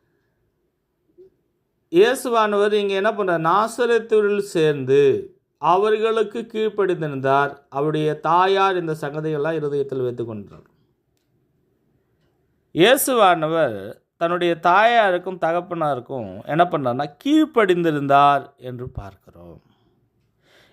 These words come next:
இயேசுவானவர் எப்படி? ஞானத்திலும் வளர்த்தியிலும் தேவ கிருபையிலும் மனுஷ தயவிலும் அதிக அதிகமாய் விருத்தி அடைந்தார். இன்னைக்கு இயேசு கிறிஸ்துவே என்ன பண்றாரு? அவருடைய பெற்றோர்களுக்கு அவர்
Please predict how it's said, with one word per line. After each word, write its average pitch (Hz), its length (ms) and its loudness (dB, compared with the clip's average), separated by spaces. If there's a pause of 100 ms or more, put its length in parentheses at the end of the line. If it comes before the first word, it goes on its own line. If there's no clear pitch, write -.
இயேசுவானவர் 160 1300 2
எப்படி? 151 480 -2
ஞானத்திலும் 160 1000 0 (120)
வளர்த்தியிலும் 151 920 -2
தேவ 156 380 0
கிருபையிலும் 127 760 -4
மனுஷ 151 400 -4
தயவிலும் 123 420 -2
அதிக 185 320 2
அதிகமாய் 156 400 0
விருத்தி 131 360 -4
அடைந்தார். 87 340 -12 (1300)
இன்னைக்கு 220 380 2
இயேசு 233 480 4
கிறிஸ்துவே 240 520 0
என்ன 247 180 2
பண்றாரு? 180 640 2
அவருடைய 170 640 0
பெற்றோர்களுக்கு 202 680 2
அவர் 175 300 2